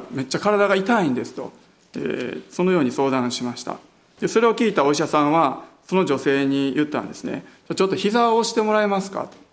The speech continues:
膝を押してみました。「あ、痛てててて」と。「あ、先生、膝も痛いです」。で、「じゃあ今度おでこを押してみてもらえますか」と。で、おでこを押してみました。「あ、痛いです、先生」。えー、「じゃあ次お腹を押してください」。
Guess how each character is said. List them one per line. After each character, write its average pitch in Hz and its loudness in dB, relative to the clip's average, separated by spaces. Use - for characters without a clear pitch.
膝 175 2
を 170 2
押 165 0
し - -8
て 160 0
み 147 4
ま 135 0
し - -8
た。 - -12
「あ、 - -2
痛 170 -2
て 170 0
て 170 -2
て 151 -6
て」 147 0
と。 143 -10
「あ、 135 0
先 156 0
生、 139 0
膝 170 0
も 156 2
痛 131 2
い 123 -2
で 120 -2
す」。 - -16
で、 170 4
「じ 156 -2
ゃ 139 0
あ - -4
今 247 2
度 143 4
お 160 4
で 294 4
こ 254 2
を 135 0
押 147 0
し - -8
て 160 2
み 151 2
て 147 0
も 143 0
ら 139 2
え 135 0
ま 127 0
す - -16
か」 - -14
と。 - -6
で、 139 -2
お 156 0
で 233 4
こ 185 0
を 135 0
押 131 -2
し 127 -6
て 143 -4
み 131 0
ま 123 -4
し - -12
た。 - -16
「あ、 143 0
痛 160 2
い 143 4
で 127 0
す、 - -8
先 131 0
生」。 120 -2
え - -6
ー、 - -6
「じ 170 4
ゃ 180 4
あ - 2
次 180 4
お 131 2
腹 185 4
を 202 0
押 202 0
し 208 -4
て 233 2
く - 0
だ 214 2
さ 147 -2
い」。 - -8